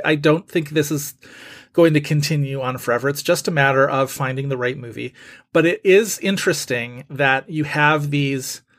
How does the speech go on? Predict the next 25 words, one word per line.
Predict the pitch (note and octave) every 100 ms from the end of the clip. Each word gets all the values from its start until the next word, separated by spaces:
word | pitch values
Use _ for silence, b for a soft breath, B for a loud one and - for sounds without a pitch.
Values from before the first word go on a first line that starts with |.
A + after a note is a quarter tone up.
| _ _ _ _ _ _ _ _ _ _ _ _ _ _ _ _
who, | - - C#4 D4+ F#3+
who | - C4 C#4 - _ _ _
could | - C4+
have | G3+ D3+
really | F3 F3
predicted, | D#3 E3 C#3+
I | F#3+
know | G3 A#3
there | G#3
were | F#3+
people | - E3+ F3+
who | E3+
predicted | D#3 D#3+ D3+ D#3 D#3+
that | F3+
Green | D3 D3+ D3+
Book | D3 D3
was | C#3+
gonna | D#3 D#3
have | D3+
a | D3
lot | C#3+
of | C#3
success, | E3 D3 C#3+ D3
but, |
like, | D#3 C#3+